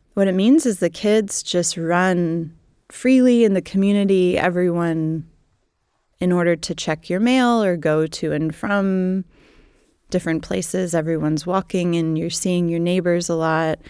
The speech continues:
All the houses are built much smaller than a typical American suburban house and very close together. So, um, very, very small lots. And then much of the community is left as woods.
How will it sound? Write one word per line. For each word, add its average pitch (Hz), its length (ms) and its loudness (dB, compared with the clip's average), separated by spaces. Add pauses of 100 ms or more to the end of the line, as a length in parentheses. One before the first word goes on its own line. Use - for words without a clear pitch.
(600)
All 175 160 0
the 175 80 0
houses 175 420 0
are 165 240 0 (520)
built 160 260 0
much 165 240 -2
smaller 170 520 0
than 196 200 0
a 190 80 -2
typical 185 580 -6
American 175 560 -4
suburban 175 460 -2
house 170 320 -2
and 160 260 -2
very 170 360 2
close 175 300 -6
together. 175 600 -4 (420)
So, 156 600 -6 (240)
um, 156 560 -4
very, 170 360 2
very 160 260 0
small 151 640 -4 (440)
lots. - 640 -8 (720)
And 160 220 -2
then 156 260 0
much - 280 -4
of 156 220 -6
the 156 220 -2
community 160 500 -2
is 151 180 -4
left 151 300 -4
as 165 220 -6
woods. 165 640 -4